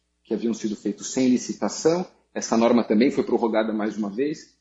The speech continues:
Então havia um, um histórico que dava uma sinalização negativa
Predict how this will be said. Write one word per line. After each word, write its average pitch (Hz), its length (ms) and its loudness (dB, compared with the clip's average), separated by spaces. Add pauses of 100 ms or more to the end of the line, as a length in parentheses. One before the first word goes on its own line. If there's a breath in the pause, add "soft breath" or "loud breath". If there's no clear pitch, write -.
(160)
Então 165 260 0
havia 170 380 2
um, 139 260 2
um 123 140 2
histórico 156 720 -2
que 131 320 -6
dava 170 300 2
uma 151 140 2
sinalização 123 680 0
negativa 139 720 0